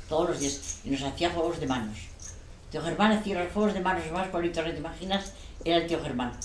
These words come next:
Esos de que quitaba una mano, ponía tal, y le decía, bueno, nos encantaba que viniera el tío Germán. Venía a vernos, y todos en la galería, felices en aquella galería,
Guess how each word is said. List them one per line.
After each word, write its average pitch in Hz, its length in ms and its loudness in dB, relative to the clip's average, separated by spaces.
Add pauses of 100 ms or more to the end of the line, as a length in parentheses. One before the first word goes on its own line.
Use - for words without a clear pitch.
(580)
Esos 151 340 -2
de 143 140 -2
que 139 180 0
quitaba 143 380 0
una 139 140 4
mano, 156 260 0
ponía 143 360 0
tal, 185 220 6
y 147 40 -2
le 147 80 0
decía, 143 280 0
bueno, 147 260 2
nos 139 140 -4
encantaba 147 520 0
que 135 60 -8
viniera 143 260 2
el - 60 -4
tío 139 120 -4
Germán. 123 320 -4 (400)
Venía 156 280 6
a - 20 2
vernos, 226 540 6 (440)
y 139 80 -4
todos 202 300 6
en 180 140 2
la 160 120 6
galería, 170 540 6 (800)
felices 151 520 0
en 139 80 0
aquella 147 240 0
galería, 156 540 4